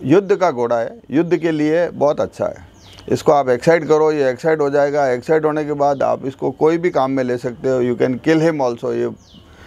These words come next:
मैंने देखे हैं घोड़े, मेरे पास भी हैं, जो कि गजेंद्र पाल सिंह जी ने breed करके मुझे दिया है, राज नगीना करके घोड़ा। आप, मेरी guarantee है, उसको wall पे डालोगे, जाके गिरेगा और मरेगा।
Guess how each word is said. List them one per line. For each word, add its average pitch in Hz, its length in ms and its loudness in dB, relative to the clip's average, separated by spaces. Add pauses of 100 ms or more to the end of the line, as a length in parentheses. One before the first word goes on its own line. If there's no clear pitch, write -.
(200)
मैंने 131 260 2
देखे 127 280 2
हैं 170 120 2
घोड़े, 135 260 2
मेरे 131 220 0
पास 131 280 0
भी 160 180 -2
हैं, 131 180 -4 (600)
जो 156 180 0
कि 135 140 0
गजेंद्र 123 340 0
पाल 127 200 2
सिंह 131 200 -6
जी 135 80 -2
ने 131 100 -2
breed 123 300 -4
करके 131 260 0
मुझे 123 280 0
दिया 120 340 2
है, - 280 -4
राज 120 280 2
नगीना 131 300 -2
करके 127 320 -4
घोड़ा। 117 380 2
आप, 131 300 0 (100)
मेरी 131 280 -4
guarantee 151 420 0
है, 160 100 2
उसको 143 300 0
wall 151 280 2
पे 175 120 -4
डालोगे, 160 480 -2 (100)
जाके 135 340 0
गिरेगा 135 400 0
और 127 140 0
मरेगा। 107 480 -4